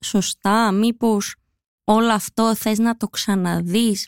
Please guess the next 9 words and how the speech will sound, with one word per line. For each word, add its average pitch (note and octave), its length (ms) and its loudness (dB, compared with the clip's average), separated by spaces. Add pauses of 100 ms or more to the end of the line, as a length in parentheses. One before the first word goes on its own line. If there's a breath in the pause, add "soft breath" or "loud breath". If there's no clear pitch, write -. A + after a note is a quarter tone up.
(120)
μήπως A#3+ 360 0
θες A#3 280 -2
εσύ A#3 380 -4
να G3+ 160 0
σου - 180 -2
μοιραστούμε F#3+ 580 0
εμείς G3+ 440 2
ιστορίες C4 600 -2 (100)
που, B3+ 200 2